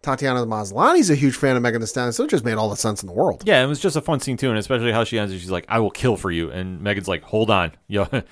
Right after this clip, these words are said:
Speaker 2: tone it down a little bit."
Speaker 1: Back it down.
Speaker 2: Yeah. But that's how it ends, but it's, it's a fun ending, and that's the point about this episode in, in closing with it.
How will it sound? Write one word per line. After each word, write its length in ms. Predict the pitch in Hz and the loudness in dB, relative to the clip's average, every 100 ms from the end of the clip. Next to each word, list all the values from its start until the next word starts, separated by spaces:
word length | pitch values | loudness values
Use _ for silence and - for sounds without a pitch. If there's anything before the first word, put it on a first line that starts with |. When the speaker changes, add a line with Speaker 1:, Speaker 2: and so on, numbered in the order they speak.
| - | -16
Speaker 2:
tone 200 | - 117 | -4 -2
it 40 | 117 | 2
down 180 | 110 101 | 2 2
a 40 | |
little 200 | 92 95 | 2 0
bit." 280 | 87 110 - | 0 -4 -4
Speaker 1:
Back 180 | 101 104 | -4 0
it 60 | |
down. 220 | 135 120 143 | 2 2 0
Speaker 2:
Yeah. 300 | - 107 78 - _ _ | 0 2 2 -2 _ _
But 120 | - 170 | -4 -2
that's 160 | 214 | 0
how 100 | 226 | 0
it 80 | 208 | 0
ends, 200 | 220 131 | 0 -2
but 140 | 165 165 | -2 -2
it's, 200 | 170 147 | -4 -6
it's 200 | 160 170 | -6 -6
a 60 | |
fun 420 | - - 190 180 - | -6 -4 0 0 -2
ending, 420 | 139 131 95 62 - _ _ | -6 -6 -8 -12 -16 _ _
and 160 | 151 180 | -6 -2
that's 200 | 185 - | -2 -4
the 100 | 156 | -6
point 260 | 170 151 | -4 -4
about 200 | 139 131 | -2 -2
this 140 | 123 117 | -2 -6
episode 340 | 117 120 113 | -6 -4 -4
in, 160 | 107 95 | -6 -8
in 180 | 107 104 | -10 -8
closing 460 | - 147 160 92 | -2 -2 -2 -6
with 180 | 76 76 | -10 -12
it. 140 | 65 | -14